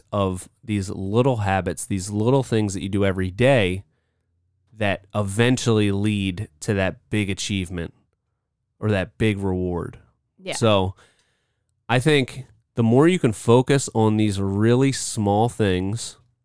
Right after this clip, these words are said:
Speaker 1: incrementally get better, one percent at a time, it's gonna all compound and it's gonna lead to, uh, to really good things.
Speaker 2: That's so true.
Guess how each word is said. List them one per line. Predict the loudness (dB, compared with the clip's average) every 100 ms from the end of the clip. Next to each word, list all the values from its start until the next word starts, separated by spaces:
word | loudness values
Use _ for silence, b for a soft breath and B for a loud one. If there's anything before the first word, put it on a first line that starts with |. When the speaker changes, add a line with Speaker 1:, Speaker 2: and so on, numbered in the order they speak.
| _ _ _ _ _ _ _ -2
Speaker 1:
incrementally | -2 2 4 4 4 4 4 2 -2 _ _
get | -4 -4 0
better, | 0 0 -2 -4 _ _ _ _ _ _ _ _ _ _
one | -4 -4
percent | 0 -2 2 2
at | 2
a | 0
time, | 0 0 -2 -4 _ _ _ _ _ _ _ _ _ -4
it's | -2
gonna | 0 0
all | 0 0
compound | -2 -2 -2 -2 -4 -6
and | -6
it's | -6
gonna | -4 -4 -2
lead | -4 -6 -6
to, | -2 -2 0
uh, | -2 -2 -6 _ -12
to | -4
really | 2 2
good | 4 2
things. | 0 -2 -8 _ _ _ _ _ _ _ _ _ _ _ _ -14
Speaker 2:
That's | -12 -6
so | -6
true. | -4 -4 -4